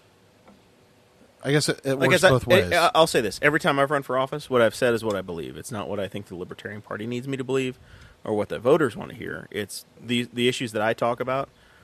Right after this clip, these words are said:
Speaker 2: are the things I believe in. And in the places that I have differences, if somebody asks, I'll mention that I have differences with my, with my party. But I, I focus on the issues I, that are,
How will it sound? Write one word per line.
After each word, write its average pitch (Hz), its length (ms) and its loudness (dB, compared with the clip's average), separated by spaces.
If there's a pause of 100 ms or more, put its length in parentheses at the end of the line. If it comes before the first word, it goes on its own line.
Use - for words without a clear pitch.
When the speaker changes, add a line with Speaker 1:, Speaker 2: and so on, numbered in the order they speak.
(140)
Speaker 2:
are 110 120 -4
the 95 80 -10
things 101 260 -10
I - 60 -12
believe 95 320 -10
in. 98 240 -14
And 127 180 0
in 127 80 0
the 117 60 -6
places 127 320 2
that 117 120 2
I 110 80 0
have 110 160 -2
differences, 131 460 -6
if 139 100 -4
somebody 98 300 -6
asks, 107 360 -6
I'll 123 100 2
mention 101 280 -6
that 113 120 -2
I 117 60 4
have 113 80 -2
differences 120 400 -8
with - 20 -10
my, 120 180 -4
with - 140 -18
my 127 80 -6
party. 131 380 -2 (540)
But 107 320 2 (120)
I, 101 400 0 (300)
I 113 100 0
focus 113 320 -2
on 107 100 -6
the 98 80 -8
issues 92 260 -10
I, - 220 -10
that 101 160 -8
are, 95 280 -8